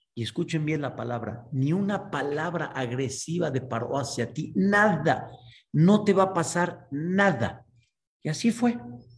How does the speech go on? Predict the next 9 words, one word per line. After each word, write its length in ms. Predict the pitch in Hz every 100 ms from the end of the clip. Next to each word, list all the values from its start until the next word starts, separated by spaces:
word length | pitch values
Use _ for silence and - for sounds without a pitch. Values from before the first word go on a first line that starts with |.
| _ _
Moshe 640 | 123 113 - 180 190 - - -
iba, 540 | 190 214 196 208 - - _ _
entraba, 840 | 117 113 117 - 226 202 208 - -
salía 840 | - 139 135 175 262 285 330 -
como 240 | 147 147 156
si 160 | 180
fuera 540 | 127 233 330 - 392 - - _ _ _ _ _
su 220 | - -
casa. 340 | 123 - -